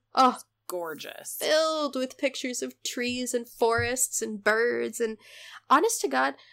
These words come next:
Speaker 1: now I know that it doesn't have the same effect, but I truly feel that reading this book and just looking at the photos has a
Speaker 2: Yeah.
Speaker 1: similar effect as going out into nature.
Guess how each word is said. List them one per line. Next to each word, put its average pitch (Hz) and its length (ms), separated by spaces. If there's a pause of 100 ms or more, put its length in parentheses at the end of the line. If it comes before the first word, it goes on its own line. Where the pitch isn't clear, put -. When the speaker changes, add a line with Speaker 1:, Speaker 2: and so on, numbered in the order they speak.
(680)
Speaker 1:
now 247 180
I 277 160
know 240 300
that 214 180
it 214 60
doesn't 214 280
have 202 160
the 185 60
same 190 240
effect, 190 400
but 196 80
I 202 100
truly 240 360
feel 196 480 (220)
that - 180
reading 214 420
this 196 200
book 196 340
and 190 140
just 202 200
looking 196 540
at 196 160
the 196 60
photos 202 680 (240)
has 208 220
a 196 40
Speaker 2:
Yeah. - 20 (180)
Speaker 1:
similar 226 460
effect 190 680
as 190 220
going 196 500
out 180 300
into 175 320
nature. 175 640